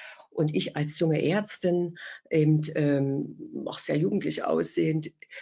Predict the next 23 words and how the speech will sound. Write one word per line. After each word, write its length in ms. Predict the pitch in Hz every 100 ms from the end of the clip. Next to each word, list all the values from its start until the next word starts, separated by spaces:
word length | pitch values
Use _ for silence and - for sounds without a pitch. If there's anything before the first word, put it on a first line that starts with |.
| - _
äh, 360 | 156 147 151 160 -
eher 300 | - 165 175
die, 440 | 165 165 160 160 156
die 100 | -
Rollen 380 | 170 156 208 214
von 140 | 185 156
uns 180 | 196
vertauscht 580 | - - 151 165 160 -
wurden, 280 | 131 120 131
ne? 160 | 165 254
Dass 200 | 170 -
sie 200 | 208 175
eben 160 | 185
<laughs> 160 | 180 160
als 200 | - -
die 140 | 147
Ärztin 360 | 170 196 - -
angesprochen 800 | 190 - 196 - - - - 175
wurde 280 | 170 185 160
und 140 | 151
ich 160 | 170 -
sozusagen 540 | 165 156 151 139 139
als 340 | - 147 -